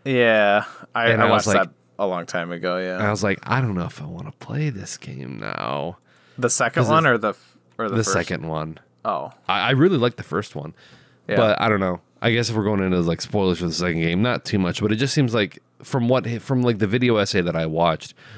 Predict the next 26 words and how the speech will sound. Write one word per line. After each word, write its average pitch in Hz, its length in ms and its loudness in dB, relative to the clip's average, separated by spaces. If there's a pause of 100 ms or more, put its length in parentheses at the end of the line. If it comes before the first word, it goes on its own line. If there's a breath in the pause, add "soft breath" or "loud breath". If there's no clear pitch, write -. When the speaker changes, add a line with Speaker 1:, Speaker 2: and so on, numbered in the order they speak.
(440 loud breath)
Speaker 2:
it 117 120 0
seems 175 160 4
like 170 100 2
they 139 100 2
kind 139 220 2
of 104 120 2
reduced 95 540 2
Ellie 90 360 2
to 104 140 -4
just, 87 220 -4
like, 87 240 -2
a 90 120 -2
violence 82 720 -2
machine, 95 760 -2
and, 90 140 -4
like, 82 160 -6
her 82 260 -6
character 87 460 -6
was 82 180 -6
flattened 87 720 -2
to 98 120 -4
the 85 100 -8
point 87 360 -4
of 80 120 -6
just, 85 240 -6
like, 85 260 -4